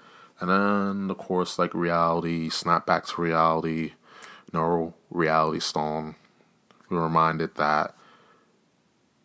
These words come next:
don't get your hopes up in life, because when you do,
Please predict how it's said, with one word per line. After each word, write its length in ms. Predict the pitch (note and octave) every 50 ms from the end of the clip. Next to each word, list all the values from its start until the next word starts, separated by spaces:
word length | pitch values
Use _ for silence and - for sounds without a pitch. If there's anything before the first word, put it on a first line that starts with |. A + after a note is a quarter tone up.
| _ -
don't 140 | G#2 F#2 F2
get 200 | G2 F#2 - -
your 100 | F2+ F2
hopes 200 | E2+ - - -
up 120 | F2+ -
in 120 | F2 D#2+ D#2+
life, 480 | E2 E2 E2 E2 - - - - - - _ -
because 280 | - - - E2 D2+ D#2
when 140 | E2 D#2 D#2
you 100 | D#2 D2+
do, 460 | C#2 E2 D#2+ E2 D#2+ D#2+ D#2 D#2 D#2+